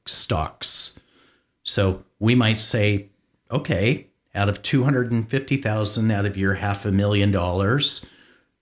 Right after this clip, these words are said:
let's invest those in a really good blend and portfolio of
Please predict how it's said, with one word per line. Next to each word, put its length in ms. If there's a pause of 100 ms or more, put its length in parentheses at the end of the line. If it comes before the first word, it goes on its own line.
(120)
let's 320
invest 560
those 460
in 120
a 80
really 760 (320)
good 420
blend 880 (1200)
and 240
portfolio 1000 (160)
of 420